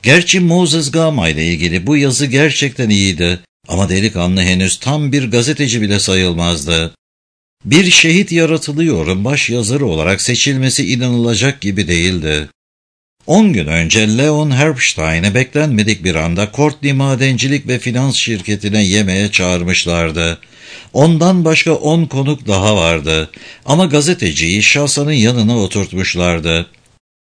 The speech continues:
Herbstein, Shasa Courtney'den hiçbir zaman hoşlanmamıştı. Büyük servetlere karşı kuşku duyardı hep. Shasa ile Sentai'nin kurnazca ve amansızca iş yaptıklarını duymayan kalmamıştı.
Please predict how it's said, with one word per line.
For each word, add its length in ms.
Herbstein, 760
Shasa 460
Courtney'den 540
hiçbir 340
zaman 320
hoşlanmamıştı. 1200
Büyük 300
servetlere 720
karşı 400
kuşku 400
duyardı 540
hep. 100
Shasa 500
ile 180
Sentai'nin 720
kurnazca 760
ve 100
amansızca 680
iş 280
yaptıklarını 800
duymayan 560
kalmamıştı. 960